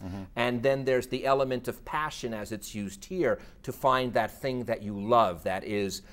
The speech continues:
Speaker 2: uh, i-, innate to your soul. In fact, I, I think part of the, the description you use, it, I want to read it exactly right, is to do something that feels so completely natural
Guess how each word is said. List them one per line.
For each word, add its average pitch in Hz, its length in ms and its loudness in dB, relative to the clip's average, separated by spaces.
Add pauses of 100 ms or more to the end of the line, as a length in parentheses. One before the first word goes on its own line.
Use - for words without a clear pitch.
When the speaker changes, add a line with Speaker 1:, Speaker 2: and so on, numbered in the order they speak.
(200)
Speaker 2:
uh, 101 380 2
i-, 113 180 0
innate 120 580 2 (440)
to 131 140 -2
your 117 180 4
soul. 120 460 6
In 117 160 0
fact, 190 420 2 (400)
I, 117 140 0
I 120 100 6
think 160 220 -4
part 160 240 4
of 143 160 0
the, 120 300 4 (100)
the 113 80 -4
description 131 560 0
you 117 80 0
use, 117 280 -2
it, 104 200 -6
I 107 100 6
want 123 160 4
to 117 60 2
read 120 220 -2
it 110 100 -2
exactly 110 400 0
right, 131 240 4
is 104 180 -4
to - 140 -8
do 143 240 -4
something 156 460 -2
that 120 140 2
feels 151 380 -4
so 139 140 0
completely 160 720 -6
natural 139 640 -4